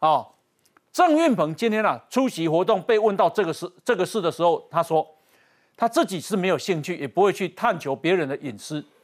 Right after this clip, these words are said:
因为选举很正面、很健康，他也没有听过张善政有什么绯闻。但是呢，张善政好像以为自己别人要去挖他的私生活，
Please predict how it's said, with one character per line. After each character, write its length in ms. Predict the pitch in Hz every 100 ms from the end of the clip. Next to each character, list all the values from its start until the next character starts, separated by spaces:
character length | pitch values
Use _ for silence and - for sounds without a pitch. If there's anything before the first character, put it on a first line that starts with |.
| _ _ -
因 100 | 262
为 60 |
选 200 | - 226
举 160 | 220 202
很 140 | 160
正 100 | 254
面、 140 | 240 226
很 100 | 160
健 160 | 226 196
康， 200 | 214 220 - _ _ _ _
他 220 | - 320
也 40 | 220
没 120 | 214
有 120 | 254
听 220 | - 240
过 100 | 247
张 220 | 233 254
善 180 | 226 247
政 140 | 208 220
有 100 | 160
什 140 | 147
么 100 | 156
绯 240 | 160 147
闻。 220 | 127 123 127 _ - _ _ _ _
但 200 | 349 349
是 100 | 339
呢， 220 | 302 285 - _ _
张 260 | 349 349 320
善 200 | 330 320
政 120 | 320
好 140 | 202
像 320 | 175 302 254 202 _
以 260 | - 233 202
为 220 | 180 226
自 280 | 240 359 359
己 300 | - 190 123 _ _ _ _ _
别 140 | - 240
人 160 | 339 214
要 120 | 233
去 100 | 233 285
挖 200 | 226 226
他 140 | 214
的 60 | 190
私 160 | -
生 180 | 180 185
活， 180 | 139 110